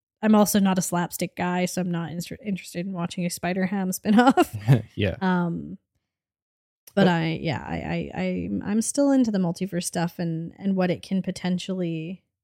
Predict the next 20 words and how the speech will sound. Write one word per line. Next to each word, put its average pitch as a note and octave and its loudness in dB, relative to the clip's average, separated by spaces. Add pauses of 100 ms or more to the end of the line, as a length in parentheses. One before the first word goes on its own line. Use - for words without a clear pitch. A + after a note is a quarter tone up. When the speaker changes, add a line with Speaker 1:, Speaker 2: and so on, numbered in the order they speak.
(960)
Speaker 1:
allow F3 2
for D3+ -4
in E3+ -2
terms E3 -8
of G#3 -16 (1400)
Speaker 2:
You B2 0
got B2 0
me. - -2
Speaker 1:
ideas. - -10
Speaker 2:
You C3 0
got D3+ -4
me G#2+ 0
thinking, G2 -2 (200)
though, G2 0 (100)
because G#2 -2
this - -2
is, C3 0 (680)
this - 0 (260)
franchise G2 2
is G#2 -2